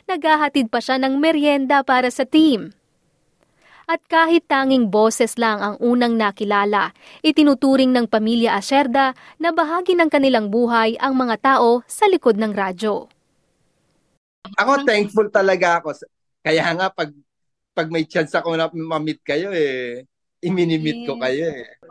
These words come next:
Speaker 2: Dahil appreciate ko yung o-, effort nyo. <laughs> Thank you. Salamat. At least nandiyan kayo. Nandiyan yung,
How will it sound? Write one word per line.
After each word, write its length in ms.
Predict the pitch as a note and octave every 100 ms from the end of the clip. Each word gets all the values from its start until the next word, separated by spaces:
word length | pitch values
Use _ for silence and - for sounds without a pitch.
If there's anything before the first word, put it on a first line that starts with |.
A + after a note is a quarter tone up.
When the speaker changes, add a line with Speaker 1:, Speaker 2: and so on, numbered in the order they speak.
| -
Speaker 2:
Dahil 260 | E3 F#3+ G#3
appreciate 560 | F#3+ F3 E3 E3+ D3+
ko 80 | D#3+
yung 160 | D3 C#3
o-, 240 | C3+ C#3+ _ _
effort 480 | - D#3+ E3 D3+ C#3+
nyo. 240 | C3 B2+ A#2 _
<laughs> 1300 | A3+ G#3+ A3+ - G3+ - - - _ _ _ _ _
Thank 280 | A3+ B3+ B3+
you. 420 | G3+ E3+ C#3 A2 _ _ _ _ _
Salamat. 680 | _ F#3 G#3 G#3+ G#3+ E3+ C3+ - _ _ _ _ _ -
At 160 | D3
least 220 | F3 G3 -
nandiyan 480 | F3 E3+ E3 D#3
kayo. 560 | - D#3 D3+ C#3 C#3 C#3 C#3+ _ _ _ _ _ _ _ _ _ _ _ _
Nandiyan 440 | B2 C#3 C#3 D3 D3
yung, 120 | C#3+